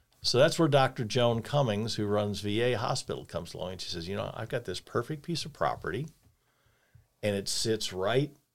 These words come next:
over here, right next to the campus. And I can't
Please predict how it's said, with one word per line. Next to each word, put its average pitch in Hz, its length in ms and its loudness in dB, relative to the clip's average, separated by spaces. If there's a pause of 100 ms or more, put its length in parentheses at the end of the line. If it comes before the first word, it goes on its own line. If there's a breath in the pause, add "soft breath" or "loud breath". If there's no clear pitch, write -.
(140)
over 135 300 4
here, 120 560 0 (140)
right 147 180 4
next 127 500 2
to 147 80 0
the 123 80 -2
campus. - 640 -6 (1200)
And 98 440 -2
I - 60 -6
can't 139 300 -2